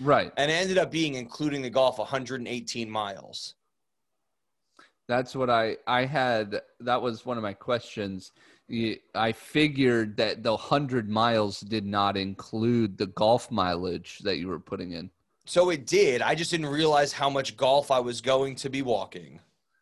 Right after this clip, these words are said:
Speaker 1: <laughs> How much extra it was.
Speaker 2: Yeah.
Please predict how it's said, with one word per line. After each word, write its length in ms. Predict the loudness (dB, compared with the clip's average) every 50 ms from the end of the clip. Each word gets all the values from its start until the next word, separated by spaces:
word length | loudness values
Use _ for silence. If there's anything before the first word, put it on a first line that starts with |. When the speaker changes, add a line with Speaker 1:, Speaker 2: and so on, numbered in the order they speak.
| _ _ _ _ _ -20 -20 -20 -20 _ _ _ _ _ _ _ _ _ _ -12 -8
Speaker 1:
<laughs> 160 | -8 -6 0 0
How 1300 | 0 0 2 -2 -2 -2 -4 -4 -2 -2 -2 -2 -2 -2 -2 -2 0 0 0 -2 -2 -2 -2 -4 -6 -6
much 380 | -8 -4 -4 -2 -4 -4 -8 -14 -12 -12
extra 600 | -12 -12 -12 -20 -20 -20 _ _ -10 -8 -8 -8
it 240 | -8 -8 -10 -10 -12 -12
was. 220 | -6 -2 0 0
Speaker 2:
Yeah. 220 | 0 0 -2 -4